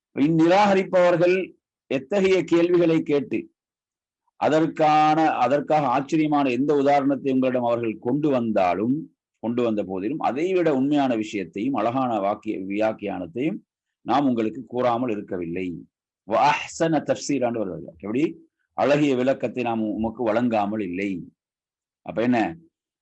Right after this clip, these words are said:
அப்ப ஒரே அடியாக இறங்கியிருந்தா அந்த, அந்த விஷயம் நடக்குமா? இல்ல. எனவே அவர்கள் எப்படியான ஒரு வாதத்தை முன்வைத்தாலும் அந்த வாதத்தை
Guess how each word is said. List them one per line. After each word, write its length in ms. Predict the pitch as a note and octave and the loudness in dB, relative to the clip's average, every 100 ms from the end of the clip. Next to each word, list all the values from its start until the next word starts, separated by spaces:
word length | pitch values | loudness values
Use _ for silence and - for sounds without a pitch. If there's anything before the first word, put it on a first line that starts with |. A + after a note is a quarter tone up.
| - | -10
அப்ப 160 | F2 A2+ | -2 2
ஒரே 240 | D3+ F3+ | 4 4
அடியாக 460 | F3+ F3+ F3 E3+ E3+ F3+ F#3 E3+ - _ _ - | 6 6 6 4 4 4 4 0 -6 _ _ -2
இறங்கியிருந்தா 520 | F3 F3 E3+ E3+ F#3+ G#3 A3 - _ _ _ _ _ _ _ _ | 0 2 2 4 4 4 0 -12 _ _ _ _ _ _ _ _
அந்த, 240 | - C3+ C#3+ | 0 0 2
அந்த 220 | D#3 E3+ | 2 4
விஷயம் 300 | E3+ E3+ E3 | 4 4 2
நடக்குமா? 420 | E3 D#3+ F3+ F3+ | 2 2 2 2
இல்ல. 280 | D3+ A#2 E2+ - _ _ _ _ _ | 2 0 -2 -10 _ _ _ _ _
எனவே 240 | G#2+ C#3+ | -2 2
அவர்கள் 360 | C#3+ E3 E3+ C#3 | 4 4 2 0
எப்படியான 460 | C3+ F#3 F#3+ F#3 F#3 F3 D#3 B2 _ _ | 0 0 2 4 2 2 2 0 _ _
ஒரு 180 | B2+ C#3 | -2 2
வாதத்தை 480 | C3+ D#3+ F#3 E3+ D#3+ | 4 4 4 2 2
முன்வைத்தாலும் 720 | D3 F3 D#3 A#2+ A#2+ G#2+ D#3 G3 - _ _ _ _ | 2 4 2 4 2 4 2 0 -6 _ _ _ _
அந்த 240 | - C3+ C3 | -2 0 4
வாதத்தை 840 | C#3 E3+ F3 E3 E3+ F3 G3 - | 4 4 4 2 4 4 2 -8